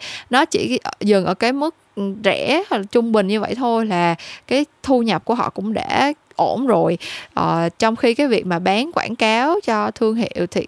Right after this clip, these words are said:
kiểu như là hiện tại thì theo như mình hiểu là rất là nhiều những cái platform kiểu như vậy thì vẫn ăn tiền ở hai đầu. Tức là YouTube họ vẫn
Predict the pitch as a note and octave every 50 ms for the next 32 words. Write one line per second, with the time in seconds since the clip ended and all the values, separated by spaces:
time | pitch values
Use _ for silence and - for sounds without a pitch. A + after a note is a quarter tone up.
0 | _ - G3+ F#3 A#3 C#4+ C#4+ B3+ A3+ A3 G#3+ E3+ E3+ - - - - F#3 A3+ G3
1 | F#3 G3+ - - A#3+ A3+ A3+ A#3 A3+ G#3+ F#3+ F3 G#3 F3 - - B3+ B3+ G#3 F3+
2 | F3+ A3+ C#4 C#4+ C4 A3+ F#3+ F3+ F3 F3 F#3 G3+ B3+ B3+ - D4 D4+ - - A#3
3 | G#3+ - - - G#3+ A#3+ A3+ - - G3 G3 F3+ F3 - G3+ A#3+ - - - -
4 | - - F#3 A3 A#3 A3+ A#3 F#3+ E3+ F#3 A#3 B3+ A#3+ G#3+ G#3 G#3 F#3+ F3 F3+ A#3
5 | C4+ B3+ G3 G3 G#3+ G#3+ - D4 D4+ - E3 E3 G3 - - - - C4